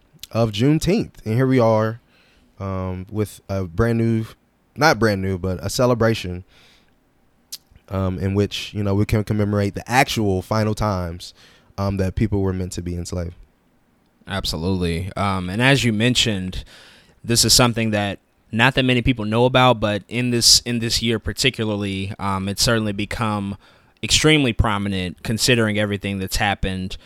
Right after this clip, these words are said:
Speaker 2: um, with the state of the world. You know, putting the, the pandemic aside,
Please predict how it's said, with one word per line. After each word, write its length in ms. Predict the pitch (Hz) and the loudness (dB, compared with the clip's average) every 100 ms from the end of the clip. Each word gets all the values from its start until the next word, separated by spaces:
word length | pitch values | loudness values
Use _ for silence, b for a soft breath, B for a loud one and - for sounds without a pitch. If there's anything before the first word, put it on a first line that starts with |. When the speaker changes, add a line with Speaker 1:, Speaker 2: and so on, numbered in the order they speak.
| b - | b -8
Speaker 2:
um, 380 | 95 92 92 95 | -4 -4 -4 -6
with 120 | 98 | -6
the 80 | - | -4
state 200 | 110 104 | -4 -4
of 100 | 92 | -4
the 80 | |
world. 520 | 95 101 98 92 92 95 | -6 -2 -2 -2 -4 -4
You 100 | 104 | -6
know, 120 | 101 | 0
putting 340 | 175 165 151 | 4 4 2
the, 120 | 117 - _ _ _ _ | -2 -8 _ _ _ _
the 100 | 104 | -8
pandemic 640 | - 156 143 113 131 131 98 | -6 -2 -2 0 0 0 -2
aside, 640 | - 95 87 82 82 - | -4 -4 -4 -6 -8 -10